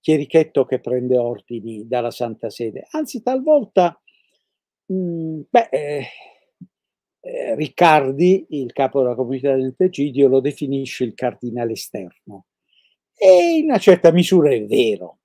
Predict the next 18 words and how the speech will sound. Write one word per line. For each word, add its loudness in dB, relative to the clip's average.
Ora, 8
Andreotti, 2
in -8
questo -2
libro, 0
di -10
cui -4
torner-, 0
libretto, 0
guardate, -4
è -4
una -8
cosa -6
molto -4
sottile, -18
si -6
legge 2
in, -2